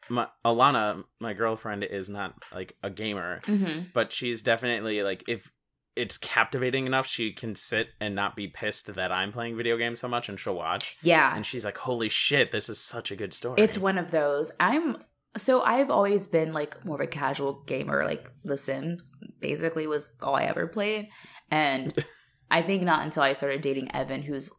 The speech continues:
Speaker 2: a lot, you know, more into gaming, I started to get into it more. And, um, no, but I, s-, I started playing The Last of Us not that long ago. I think around the time quarantine started. Yes, it was on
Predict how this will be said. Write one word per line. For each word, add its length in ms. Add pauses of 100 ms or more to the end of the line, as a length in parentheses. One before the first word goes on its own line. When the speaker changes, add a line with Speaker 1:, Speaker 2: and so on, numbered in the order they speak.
Speaker 2:
a 80
lot, 360
you 80
know, 420
more 300
into 280
gaming, 360
I 160
started 360
to 260 (260)
get 200
into 340
it 140
more. 360 (480)
And, 440 (100)
um, 520 (760)
no, 360
but 100
I, 80
s-, 240
I 140
started 280
playing 180
The 40
Last 300
of 100
Us 500
not 440
that 160
long 260
ago. 140
I 100
think 300 (440)
around 260
the 80
time 320
quarantine 880
started. 800 (760)
Yes, 300
it 40
was 80
on 140